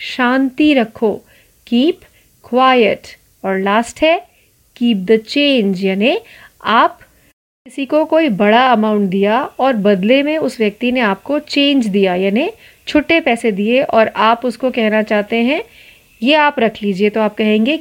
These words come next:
"Keep the change।" सपोज आप रेस्टोरेंट में हैं और आपका बिल आया, आपने अमाउंट पे किया और वेटर ने आपको बचा हुआ अमाउंट रिटर्न किया, तो आप नहीं लेते हुए कहेंगे, "Please keep the change।" चेंज आप रखिए। So with this last phrase, we have come to an end of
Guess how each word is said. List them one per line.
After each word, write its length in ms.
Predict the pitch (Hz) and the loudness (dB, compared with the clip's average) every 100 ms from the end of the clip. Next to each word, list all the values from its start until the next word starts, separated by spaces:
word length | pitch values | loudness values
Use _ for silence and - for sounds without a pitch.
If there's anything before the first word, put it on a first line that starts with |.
| - | -2
"Keep 160 | 233 202 | -2 2
the 160 | 202 | 2
change।" 460 | 208 240 220 202 180 - _ _ _ _ - | 2 2 2 2 -2 -10 _ _ _ _ -10
सपोज 360 | 254 277 302 302 | -6 -2 0 2
आप 220 | 320 311 | 2 2
रेस्टोरेंट 520 | 214 214 - 277 277 | -2 -2 0 0 0
में 120 | 294 | -2
हैं 240 | 269 294 320 | 0 -2 -2
और 200 | - 240 | 0 2
आपका 360 | 233 220 247 233 | 2 0 -2 -2
बिल 340 | 185 220 247 | 2 2 2
आया, 340 | 220 196 202 - - - - | 2 0 -2 -6 -14 -20 -4
आपने 320 | 226 233 269 | -2 0 -2
अमाउंट 380 | 254 226 233 240 - | 0 0 0 0 0
पे 140 | 233 | 0
किया 320 | 226 262 262 | 0 -2 -2
और 340 | - - 226 220 | -2 0 2 2
वेटर 360 | 226 226 247 | 2 2 0
ने 100 | 254 | 0
आपको 360 | 247 202 - 285 | -2 -4 -4 -4
बचा 300 | 247 202 240 | -2 -2 -2
हुआ 160 | 240 | 0
अमाउंट 380 | 226 202 202 208 | -2 -2 -2 -2
रिटर्न 380 | 214 214 262 285 | -2 0 0 0
किया, 200 | 285 277 | -2 -2
तो 160 | 269 240 | 0 0
आप 180 | 226 220 - - _ _ 226 | 0 -2 -10 -20 _ _ 0
नहीं 280 | 240 285 | 2 4
लेते 220 | 294 277 294 | 2 0 0
हुए 140 | 285 | 0
कहेंगे, 360 | 285 269 277 330 | 0 -2 -2 -6
"Please 320 | 311 262 233 - | -4 -4 -4 -4
keep 120 | 214 | -4
the 160 | 180 196 - | 0 -2 0
change।" 300 | 233 208 185 180 | 0 0 -2 -6
चेंज 360 | - 214 254 277 - | 0 0 0 -4 -4
आप 260 | 202 190 | -4 -4
रखिए। 340 | 185 180 - - - _ _ _ _ _ _ _ | -6 -8 -10 -12 -14 _ _ _ _ _ _ _
So 120 | 247 | -8
with 120 | 254 | -4
this 240 | 233 285 - | -2 -2 0
last 300 | 262 277 311 | 2 2 0
phrase, 400 | - 311 330 262 | -6 -4 -4 -2
we 120 | 254 | 0
have 300 | 240 233 254 | 0 0 0
come 160 | 254 247 | 0 0
to 80 | 269 | 0
an 200 | 262 254 | 0 0
end 260 | 254 262 | -2 -2
of 80 | 247 | -4